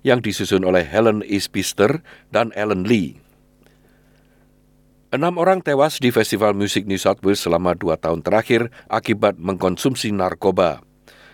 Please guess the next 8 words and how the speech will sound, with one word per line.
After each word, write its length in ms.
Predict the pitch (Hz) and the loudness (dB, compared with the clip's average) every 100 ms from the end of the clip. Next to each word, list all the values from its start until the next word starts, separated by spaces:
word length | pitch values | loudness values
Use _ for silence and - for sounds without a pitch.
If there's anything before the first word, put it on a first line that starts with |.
| _ | _
Sekarang, 480 | - 104 101 92 117 | -6 -2 0 0 -2
seorang 320 | 120 90 92 | -2 0 0
koroner 480 | 90 90 90 98 104 | 0 0 2 2 0
merekomendasikan 1040 | 95 92 92 92 85 87 - 127 113 131 127 - - | 0 0 -2 -2 0 -2 -2 0 0 0 -8 -20 -6
pengujian 480 | 117 127 - 113 120 | -2 0 2 0 2
pil 240 | 175 143 | 0 0
harus 240 | 113 117 | 0 -2
dilakukan 720 | - 110 120 147 120 82 80 | 0 0 0 0 0 -2 -4